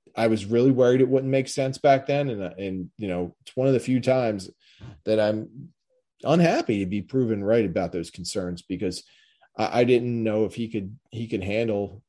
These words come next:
a sub role, and he certainly has not handled that well. So those are the major things that we learned this week. Of course, you could, you could talk about a bunch of things. Uh, the other cool thing that, that came up this week is that Bayern Munich will be headed back to the U S.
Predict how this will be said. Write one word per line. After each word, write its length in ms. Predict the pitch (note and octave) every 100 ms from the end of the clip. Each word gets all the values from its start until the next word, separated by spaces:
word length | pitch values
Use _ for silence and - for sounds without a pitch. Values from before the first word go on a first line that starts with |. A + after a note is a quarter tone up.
| -
a 80 |
sub 300 | E2+ G#2+ G2
role, 300 | A2 A2 B2+
and 280 | G#2 F#2 F2+
he 160 | F#2 F#2+
certainly 440 | - F#2 F#2+ G2+
has 180 | F2+ E2+
not 180 | G2 F2
handled 300 | F2+ E2+ D2+
that 240 | D#2+ D2
well. 300 | D#2+ D2+ D2
So 280 | - D#2+ C#2+ _ - - - -
those 260 | G#3 B3 F#3+
are 300 | D#3+ C#3 B2+
the 160 | B2+
major 520 | C3+ E3+ G#3+ A#3 F#3+ D#3
things 280 | E3+ D#3
that 80 | D3
we 120 | C3+
learned 280 | C3 B2+ B2+
this 160 | A#2 -
week. 160 | B2+
Of 120 | G#2+ -
course, 300 | D3 C#3 B2+
you 80 |
could, 180 | - A2 C3+ C#3+
you 140 | C#3+ C3+
could 120 | C3
talk 220 | C3+ A#2+
about 220 | G#2+ A2
a 40 | G2+
bunch 320 | - C3+ B2
of 120 | A2
things. 360 | A2 G2+ G2 - _ _ _ -
Uh, 280 | G#2 G2+ - -
the 100 | F3+
other 160 | A3 G#3+
cool 240 | G#3 G#3
thing 300 | D#3 C3+ C3
that, 180 | A#2 - -
that 140 | A2+
came 200 | C#3 C#3
up 160 | C3 -
this 200 | B2 -
week 180 | A#2+ A2+
is 120 | G#2+
that 100 | A#2
Bayern 240 | C3 C3
Munich 240 | B2+ B2 A2+
will 100 | C3
be 120 | A#2+
headed 280 | A#2+ D#3+ D3
back 280 | C#3+ C3 -
to 80 |
the 80 | A#2
U 220 | A2+ B2
S. 280 | A#2+ A#2 -